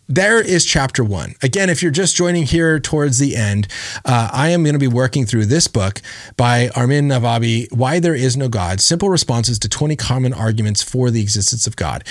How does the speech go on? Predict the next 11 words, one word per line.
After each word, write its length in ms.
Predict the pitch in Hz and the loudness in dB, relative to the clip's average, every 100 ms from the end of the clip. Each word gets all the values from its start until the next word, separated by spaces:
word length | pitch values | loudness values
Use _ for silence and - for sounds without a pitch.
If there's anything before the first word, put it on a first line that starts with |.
| - - | -12 -2
He's 200 | - 139 | 2 2
addressed, 420 | 123 147 147 - - | 2 2 2 0 0
uh, 220 | 123 117 | 0 0
twenty 220 | - 180 | 2 2
different 240 | 185 170 160 | 2 2 2
things, 300 | 196 190 - | 2 0 0
responded 440 | 131 170 185 196 | 0 2 2 2
to 100 | 170 | 0
twenty 220 | - 180 | 0 0
different 200 | 180 180 | 0 0
things. 240 | 165 170 | 0 0